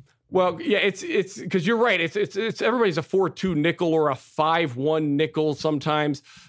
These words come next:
But I think it's penetrators are what matter in the N F L right now. Get up the field, get penetration, because as you're saying, the ball's out too quickly. So the only way to impact the Q B, to have any chance of it, 'cause even then it's hard,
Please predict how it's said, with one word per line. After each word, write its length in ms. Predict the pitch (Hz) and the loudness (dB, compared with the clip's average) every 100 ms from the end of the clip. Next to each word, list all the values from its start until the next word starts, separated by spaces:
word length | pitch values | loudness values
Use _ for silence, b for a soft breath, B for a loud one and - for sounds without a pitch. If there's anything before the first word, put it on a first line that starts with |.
| b - | b -2
But 280 | 165 175 - | 0 2 2
I 140 | 185 | 2
think 240 | 185 226 | 2 0
it's 240 | 185 - - - | 0 -4 -14 -4
penetrators 840 | 208 226 190 - 170 151 147 131 | 0 0 0 0 0 2 0 0
are 300 | 160 151 143 | 0 2 0
what 260 | 147 151 | 0 -2
matter 400 | 147 147 160 143 | 0 2 2 2
in 80 | 139 | 0
the 120 | 139 | 0
N 60 | 143 | 0
F 160 | 135 - | 0 0
L 140 | 135 | 0
right 200 | 127 120 | 0 0
now. 280 | 123 98 - | -2 -2 0
Get 140 | 151 | 0
up 140 | 170 - | 0 -2
the 60 | |
field, 440 | 143 160 156 147 131 _ _ | -6 -2 0 0 -4 _ _
get 200 | 151 160 | -2 -2
penetration, 840 | 151 165 160 - 151 143 - 143 143 | 0 0 0 0 0 0 0 0 0
because 240 | 139 147 | 0 2
as 140 | 160 139 | 2 0
you're 100 | 156 | 0
saying, 220 | 220 165 | 0 0
the 100 | 139 | 2
ball's 340 | 151 175 156 | 2 0 0
out 200 | 165 156 | -2 -2
too 180 | - 175 | -6 -6
quickly. 420 | - 190 190 131 | -2 -2 -2 -4
So 260 | 113 143 147 | -2 -2 -2
the 140 | 135 | 0
only 160 | 156 175 | 0 0
way 180 | 160 156 | 0 0
to 200 | 147 165 | 0 -2
impact 460 | 175 147 147 143 | -2 0 0 0
the 60 | 123 | -6
Q 260 | - 156 131 | -4 -2 2
B, 340 | 139 139 135 b b - | 2 2 -2 b b -4
to 80 | 143 | 0
have 180 | 165 | 2
any 160 | 160 131 | 2 0
chance 480 | - - 208 226 147 | -4 0 0 0 -2
of 140 | 120 | -2
it, 120 | 147 143 | -2 -4
'cause 180 | 120 | -4
even 300 | 160 160 143 | -4 -2 0
then 160 | 135 170 | 0 0
it's 160 | 131 - | -2 -2
hard, 440 | 175 156 143 | 0 0 -2